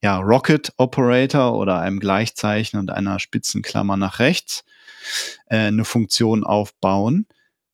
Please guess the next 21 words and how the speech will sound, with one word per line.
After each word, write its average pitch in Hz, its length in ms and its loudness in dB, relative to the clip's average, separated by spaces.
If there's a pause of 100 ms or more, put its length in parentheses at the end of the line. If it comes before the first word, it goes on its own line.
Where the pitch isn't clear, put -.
(140)
Und 110 140 0
wenn 123 120 4
ich 135 160 -2
das 139 320 4
gemacht 143 480 2
habe, 170 520 2 (200)
hat 139 240 0
das 123 400 0 (320)
this 139 540 0 (120)
ein 117 220 0
anderes 127 440 2
Binding, 131 600 2
als - 320 -2
würde 120 160 2
ich's 120 180 0
mit 120 140 0
dem 117 140 0
alten 113 340 0
Function-Wort 92 960 0
tun, 95 300 -4
richtig? 110 640 -4